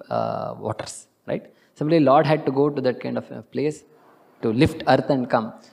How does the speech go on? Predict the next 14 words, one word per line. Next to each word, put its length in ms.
So 120
Lord 380
doesn't 280
think 200
that, 140
"Oh, 220
this 160
incarnation, 680
what 160
is 100
this? 260
It 160
is, 240
uh, 380